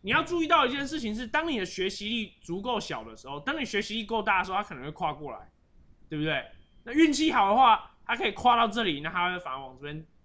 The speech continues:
往这边掉下去，这样可以接受吧？那在正常的状况下，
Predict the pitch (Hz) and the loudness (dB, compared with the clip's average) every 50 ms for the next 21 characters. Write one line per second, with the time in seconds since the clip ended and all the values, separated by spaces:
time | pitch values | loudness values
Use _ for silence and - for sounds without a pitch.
0 | _ _ 135 123 127 139 156 156 135 151 147 143 135 - - 143 127 117 _ _ | _ _ -18 -16 -12 -10 -8 -6 -4 -2 -2 -2 -2 -4 -10 -14 -14 -14 _ _
1 | _ _ _ _ - - 175 170 175 170 170 147 139 143 147 147 160 147 135 127 | _ _ _ _ -16 -6 -4 -4 -2 -2 -4 -6 -6 -6 -8 -8 -8 -6 -4 -6
2 | 127 127 - - _ _ _ _ _ _ - 330 381 381 320 - - - _ - | -6 -6 -8 -16 _ _ _ _ _ _ 0 4 4 4 4 2 -2 -14 _ -4
3 | 370 370 359 - 403 381 330 - 247 226 233 226 269 269 262 269 269 254 233 254 | -4 -4 0 2 2 2 4 4 2 2 2 2 0 -2 0 0 0 -2 0 2
4 | 254 220 185 - - | 2 4 2 2 -2